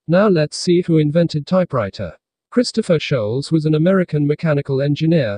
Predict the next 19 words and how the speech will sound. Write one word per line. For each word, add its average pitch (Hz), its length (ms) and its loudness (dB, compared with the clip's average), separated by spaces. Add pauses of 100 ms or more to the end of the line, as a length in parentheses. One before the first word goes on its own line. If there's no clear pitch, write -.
born 202 300 4
on 165 160 4
February 160 480 0
fourteenth, 151 640 -2
eighteen 143 360 -2
nineteen, 131 680 -2
in 147 120 0
Mooresburg, 147 580 0 (100)
Pennsylvania, 160 840 0 (140)
and 151 160 0
died 170 320 2
on 160 160 2
February 160 480 0
seventeenth, 180 720 0
eighteen 143 380 -2
ninety, 151 500 -2
in 175 160 2
Milwaukee, 156 640 0
Wisconsin. 127 720 -4